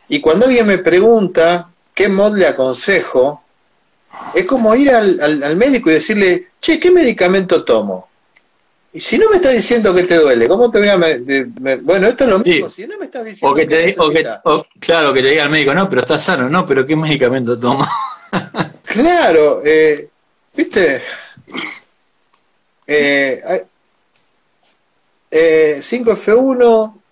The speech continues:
Speaker 1: eh, eh, Pablo Lavalle, ¿no? "Le me estoy robando un, un clon, eh, ¿puede ser una buena mod?" Eh, sí, claro, yo uso parlante de doce porque no hay otro parlante que se pueda usar. Eh, vos sabés que u-, uno, yo tengo algo en contra de los Dyers.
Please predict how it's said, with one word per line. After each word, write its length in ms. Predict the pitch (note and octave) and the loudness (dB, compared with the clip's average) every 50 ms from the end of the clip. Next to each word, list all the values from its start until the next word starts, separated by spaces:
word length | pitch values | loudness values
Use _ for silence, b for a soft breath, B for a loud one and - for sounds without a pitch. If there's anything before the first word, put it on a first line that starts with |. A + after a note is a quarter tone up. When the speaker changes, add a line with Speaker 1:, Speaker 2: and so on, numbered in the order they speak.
| _ _ - | _ _ -2
Speaker 1:
eh, 460 | D3+ D#3+ D#3+ D#3+ D#3 D#3 D#3 D3+ D3+ - _ _ _ _ _ _ _ _ _ _ _ _ - | 0 2 4 4 4 2 2 -2 -4 -8 _ _ _ _ _ _ _ _ _ _ _ _ -2
eh, 140 | D#3+ D#3+ D#3 | -2 -2 0
Pablo 260 | - G3+ A3 G#3+ G3+ | 2 2 2 2 4
Lavalle, 420 | F#3 E3 D#3+ D#3+ D3+ - - C3 | 2 2 2 2 0 -2 -2 -2
¿no? 140 | C#3+ E3+ F#3+ | 0 2 2
"Le 120 | F3+ F3 E3+ | 2 2 0
me 60 | E3+ | 0
estoy 160 | E3+ B3 B3+ | -2 0 0
robando 280 | A#3+ A3+ A3+ A3+ A3 G#3 | 2 2 2 0 0 -2
un, 80 | G3 G3 - F#3+ F#3+ | -4 -6 -4 -6 -4
un 80 | G3 F#3 | -6 -6
clon, 500 | G3 - A#3+ B3 B3+ B3+ B3+ B3 - _ _ _ _ _ _ _ | -4 0 2 2 2 2 0 -4 -10 _ _ _ _ _ _ _
eh, 580 | - D3+ D3+ D3 D3 C#3+ C#3+ C#3 C#3 C#3 C3+ C3 - | -2 0 2 2 2 2 2 2 0 0 -2 -2 -2
¿puede 140 | F#3+ G3 | -2 -2
ser 140 | G3 - G#3 | 0 -2 -2
una 120 | G3+ F3 F3 | 0 0 2
buena 220 | F#3 F#3+ F3 E3+ | 2 2 2 2
mod?" 260 | F#3 G#3+ A3+ A#3 A3+ - _ _ _ _ _ _ _ _ _ _ | 2 2 0 0 -2 -6 _ _ _ _ _ _ _ _ _ _
Eh, 100 | - - - | -16 -10 -6
sí, 800 | - - - - - - - - - - - B3 C4+ B3 - | -6 -4 -4 -4 -6 -6 -8 -8 -8 -6 -4 -2 -2 -2 0
claro, 260 | - G#3 A#3 G#3+ F3 C#3+ | 0 0 2 2 2 0
yo 200 | - - G#3 A3 | 0 0 0 0
uso 440 | G3+ - - - - D3 - - _ | 0 0 0 2 2 2 0 -4 _
parlante 400 | - C3 C#3 D3+ E3+ E3+ E3+ D#3+ | -2 0 0 2 0 0 2 2
de 80 | D3+ D3 | 2 4
doce 280 | E3 G3+ G3+ - G3 E3+ | 4 2 0 -2 -4 -2
porque 200 | D3+ C3 C3+ C#3 | -2 -2 -2 -2
no 120 | D3 D#3 | 0 0
hay 120 | D#3+ D#3+ D3+ | 2 2 0
otro 220 | C3+ - C3+ A#2+ | 0 -2 -8 -2
parlante 320 | C3 B2+ C#3 D3+ D3+ C#3+ | -2 0 0 0 -2 -4
que 40 | B2 | -8
se 120 | - B2+ A#2 | -8 -10 -8
pueda 180 | - C3+ C3 | -6 -6 -6
usar. 320 | A#2+ - - C3+ A2 - _ _ _ _ _ _ _ _ _ _ _ _ _ _ _ _ _ _ _ - C3 | -6 -4 -4 -6 -6 -6 _ _ _ _ _ _ _ _ _ _ _ _ _ _ _ _ _ _ _ -8 -2
Eh, 600 | B2+ B2 A#2+ A#2 A#2 A#2 A#2 A2+ A2 A2 A2 - _ _ _ _ _ _ _ B B B B B | 0 2 2 4 4 4 4 2 2 0 -2 -6 _ _ _ _ _ _ _ B B B B B
vos 120 | B3 B3+ | -2 -2
sabés 160 | - D#4+ D#4+ - | 0 -2 -2 0
que 340 | C4+ A#3+ A3+ - - - - | 0 -2 -2 -2 -8 -12 -4
u-, 260 | G#3+ C4+ B3+ - - _ | -4 -4 -4 -4 -8 _
uno, 320 | - B3 D#4+ D#4+ C#4 B3+ | -4 -2 0 2 0 0
yo 160 | - - C#4 | 0 -2 -2
tengo 240 | C#4 D4+ C4+ C4 C#4 | -2 -2 0 2 2
algo 160 | C#4+ C4+ B3+ | 2 4 2
en 80 | B3 A3+ | 2 2
contra 300 | G3+ A#3 A3 G#3 - G#3 G3 | 0 -2 -2 0 0 0 0
de 80 | F#3 | 2
los 160 | - D#3+ D3+ C#3+ | 2 2 2 2
Dyers. 540 | - A#2 G#2+ G2+ G2+ F#2+ - _ - _ | 0 0 0 -2 -6 -8 -10 _ -18 _